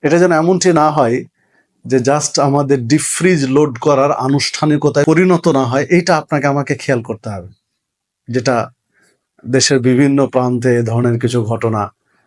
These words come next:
আমাদের নজরে আসছে, এই বিষয়টা আপনাদের কাছে বিশেষ একটা নসিহা থাকছে যে নিজে খান, পাড়া প্রতিবেশী, আত্মীয় স্বজনকে দিয়ে খান। আরেকটি বিষয়, ঈদুল আজহা একটি প্রেরণা,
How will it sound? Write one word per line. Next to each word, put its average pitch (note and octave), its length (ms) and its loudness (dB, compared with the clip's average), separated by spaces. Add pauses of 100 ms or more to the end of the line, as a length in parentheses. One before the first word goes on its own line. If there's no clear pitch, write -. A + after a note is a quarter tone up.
(540)
আমাদের B2 400 0
নজরে B2 380 2
আসছে, A2+ 340 -2
এই D#3+ 180 0
বিষয়টা C#3+ 400 0
আপনাদের A#2+ 340 -4
কাছে B2 320 -6 (760)
বিশেষ C3 420 0
একটা B2+ 180 -4
নসিহা B2+ 480 0
থাকছে A2+ 460 -10 (1160)
যে B2+ 100 -6
নিজে C3+ 260 2
খান, D#3+ 380 -4 (360)
পাড়া C3 180 2
প্রতিবেশী, C3+ 540 -2
আত্মীয় A#2+ 260 -2
স্বজনকে A#2+ 500 -4
দিয়ে G#2+ 260 -6
খান। G2 340 -14 (1300)
আরেকটি D#3 300 -2
বিষয়, F3 420 2
ঈদুল E3 380 2
আজহা D#3+ 400 0
একটি D3+ 180 -4
প্রেরণা, B2+ 600 -2